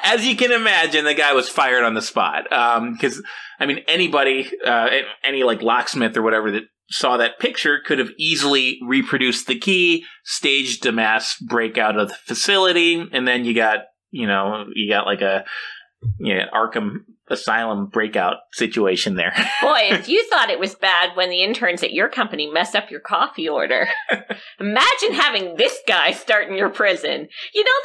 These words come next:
Speaker 2: that how it started, how it's going meme? This guy could be the first one to start it as a prison employee and end up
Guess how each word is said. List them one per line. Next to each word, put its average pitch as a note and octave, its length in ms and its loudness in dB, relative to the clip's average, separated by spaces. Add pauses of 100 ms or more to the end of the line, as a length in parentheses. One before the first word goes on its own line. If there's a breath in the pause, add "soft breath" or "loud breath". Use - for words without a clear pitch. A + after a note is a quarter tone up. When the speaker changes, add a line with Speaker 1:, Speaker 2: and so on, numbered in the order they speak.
(100)
Speaker 2:
that D#4+ 100 -2 (200)
how D4 260 0
it C#4 100 -8
started, C4 460 2
how A3 260 4
it's G#3 220 -4
going G3+ 400 2
meme? G3+ 480 0 (180)
This - 320 0
guy G#3 240 4
could - 160 0
be A#3+ 120 0
the F#3+ 100 2
first - 420 0
one A#3+ 240 0
to F#3+ 60 0
start A#3 420 0
it D4+ 140 -2
as C4+ 160 0
a - 20 0
prison A4 380 -2
employee G#3 720 2 (200)
and - 180 -2
end B3 240 2
up - 140 2